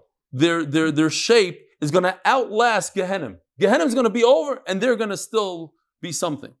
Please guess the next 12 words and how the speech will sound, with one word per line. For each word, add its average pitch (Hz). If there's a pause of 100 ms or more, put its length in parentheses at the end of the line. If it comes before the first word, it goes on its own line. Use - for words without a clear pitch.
(840)
And 147
why 151
do 254
they 214
deserve 170
such 139
a 135
punishment? 123 (2000)
They, 240
because 190
of 185
them, 214